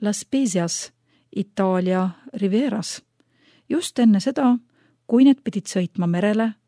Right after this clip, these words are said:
pardal tuhat neliteist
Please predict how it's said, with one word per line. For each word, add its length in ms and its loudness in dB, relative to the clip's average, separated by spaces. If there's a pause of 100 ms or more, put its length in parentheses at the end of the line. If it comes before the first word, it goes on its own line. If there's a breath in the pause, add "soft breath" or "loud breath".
(500)
pardal 540 0 (800)
tuhat 600 -4
neliteist 800 -2